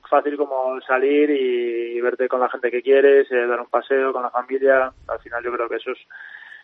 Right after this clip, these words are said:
algo que parece ahora mismo imposible y, y, y que tenemos todos los días normalmente y que ahora no lo tenemos. Así que tampoco soy una persona muy complicada. Así que, pues, hacer lo típico, la normalidad, que al final la normalidad <laughs> pare-, ahora mismo parece,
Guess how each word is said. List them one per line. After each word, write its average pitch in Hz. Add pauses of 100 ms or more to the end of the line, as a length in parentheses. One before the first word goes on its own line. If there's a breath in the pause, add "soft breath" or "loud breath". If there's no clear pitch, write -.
(140)
algo 131
que 135
parece 135
ahora 139
mismo 135
imposible 143
y, 113
y, -
y -
que 131
tenemos 135
todos 139
los 127
días 135
normalmente 139
y 143
que 143
ahora 131
no 120
lo 117
tenemos. 113
Así 110
que 107 (180)
tampoco 131
soy 135
una 123
persona 120 (340 loud breath)
muy 139
complicada. 135 (280)
Así 127
que, 120 (200)
pues, 120 (100)
hacer 135
lo 135
típico, 127
la 120
normalidad, 127
que 127
al 117
final 123
la 131
normalidad 123
<laughs> -
pare-, 131
ahora 131
mismo 127
parece, 127